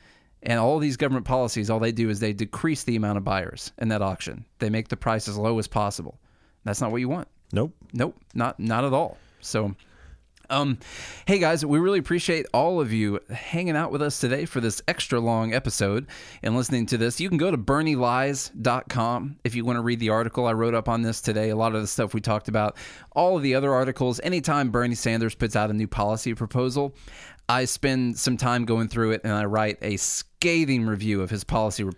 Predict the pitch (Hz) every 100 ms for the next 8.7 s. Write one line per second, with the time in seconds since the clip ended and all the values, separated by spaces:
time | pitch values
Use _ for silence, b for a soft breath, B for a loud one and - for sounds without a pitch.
0 | - 110 95 107 92 69 - 104 98 B
1 | B B B - - 120 117 107 127 113
2 | 104 107 - 104 98 107 139 110 110 101
3 | 98 123 107 104 104 98 87 57 110 107
4 | 190 B B B 120 113 98 - 143 147
5 | 139 143 131 135 139 135 139 151 - -
6 | 127 123 - 123 127 123 120 123 120 127
7 | 127 127 - 131 127 117 120 - 131 120
8 | - 147 143 - 120 113 107